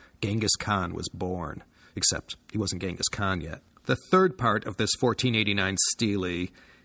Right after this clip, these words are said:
is very interesting and gives a whole comparative analysis of Judaism to the three great religions of China at the time, Confucianism, Buddhism, and Taoism.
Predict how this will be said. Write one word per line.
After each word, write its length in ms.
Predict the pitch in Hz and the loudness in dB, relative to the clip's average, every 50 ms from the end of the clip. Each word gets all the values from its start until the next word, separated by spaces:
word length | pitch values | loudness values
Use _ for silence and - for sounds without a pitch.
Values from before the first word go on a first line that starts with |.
| _ - | _ -2
is 340 | 127 113 107 107 110 - - | 0 2 2 2 2 0 2
very 240 | - 254 254 214 196 | 2 2 4 4 4
interesting 480 | 196 - - 127 - - - 101 95 98 | 4 2 0 -2 -2 0 0 0 0 0
and 100 | 101 - | 0 0
gives 180 | - 117 - | 0 2 2
a 80 | - 101 | 2 0
whole 800 | 95 - - 196 208 202 202 202 196 196 196 190 190 180 151 - - - - - - - - - | 0 2 4 4 6 6 6 6 4 4 4 4 4 2 0 -4 -12 -20 -20 -20 -20 -20 -16 -2
comparative 760 | - - 143 123 - - 180 190 185 180 165 - - 160 123 | 2 2 2 2 2 4 4 6 6 4 4 2 2 2 2
analysis 640 | 117 110 120 123 123 117 127 123 - - 139 - - | 2 2 4 4 4 4 2 2 2 2 2 4 2
of 120 | 120 98 87 | 2 0 2
Judaism 760 | - - 170 175 156 131 110 98 98 92 - 104 95 101 | 6 8 8 8 8 4 0 0 0 0 0 0 -2 0
to 100 | - - | 0 0
the 100 | 113 110 - - | 0 0 -2 0
three 360 | - 127 147 143 135 131 127 | 2 4 4 6 6 4 4
great 260 | 107 117 135 127 - | 4 4 2 2 4
religions 420 | - 123 117 120 107 - 107 - - | 2 2 2 2 2 0 -2 -4 -4
of 80 | - | -2
China 400 | - - - 196 180 151 131 120 | 0 4 4 6 6 6 4 2
at 180 | 101 90 107 - | 0 -2 -2 -4
the 60 | - | -4
time, 360 | - - 180 175 127 80 - - - - - - - | 0 4 4 4 4 2 -2 -8 -16 -20 -20 -6 -2
Confucianism, 800 | - 107 - - 123 117 - - 117 113 117 113 135 135 123 120 | -2 0 4 4 4 4 4 4 2 2 2 4 4 4 2 2
Buddhism, 540 | - 127 110 107 107 104 104 107 110 98 | 2 2 2 4 2 2 2 2 2 0
and 120 | 90 90 87 | 0 0 4
Taoism. 640 | 127 120 117 113 107 95 82 90 98 98 - - | 4 6 6 6 4 2 0 -2 -4 -4 -6 -6